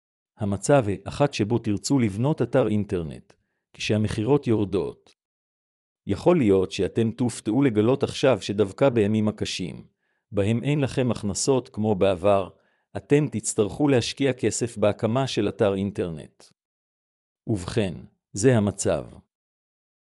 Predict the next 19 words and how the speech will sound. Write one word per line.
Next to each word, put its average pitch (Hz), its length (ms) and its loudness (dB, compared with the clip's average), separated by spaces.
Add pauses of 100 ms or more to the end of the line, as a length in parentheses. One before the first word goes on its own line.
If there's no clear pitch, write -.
(120)
ההמלצה 95 500 0
לבנות 110 440 0
אתר 98 240 2
אינטרנט 104 560 -2
בזמן 104 420 0
זה 113 180 0
תאפשר 139 460 0
לכם 135 320 0
להרים 123 340 2
את 131 120 -4
העסק 113 480 -2
ולהגיע 104 440 2
אל 120 140 2
לקוחות 107 460 0
חדשים. 80 600 -6 (1000)
אם 113 180 2
לא 147 140 6
די 131 260 4
בכך, - 520 -6